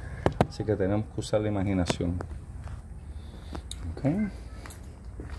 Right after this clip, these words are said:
Vamos a ver lo que podamos. Cuatro dormitorios,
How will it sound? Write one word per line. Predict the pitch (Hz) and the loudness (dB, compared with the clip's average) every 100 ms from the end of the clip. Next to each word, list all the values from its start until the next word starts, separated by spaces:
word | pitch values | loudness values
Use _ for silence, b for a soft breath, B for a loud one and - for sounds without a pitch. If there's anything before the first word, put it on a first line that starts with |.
| B B B B B - - | B B B B B -6 0
Vamos | 127 117 | 6 8
a | 104 | 8
ver | 110 | 8
lo | 107 98 | 6 4
que | - | 0
podamos. | - - 123 127 123 123 B B B B B - - - B B B B B B B B | 2 2 0 -2 -4 -6 B B B B B -12 -14 -14 B B B B B B B B
Cuatro | 120 127 | 10 12
dormitorios, | 156 170 170 160 156 156 | 12 12 8 10 10 8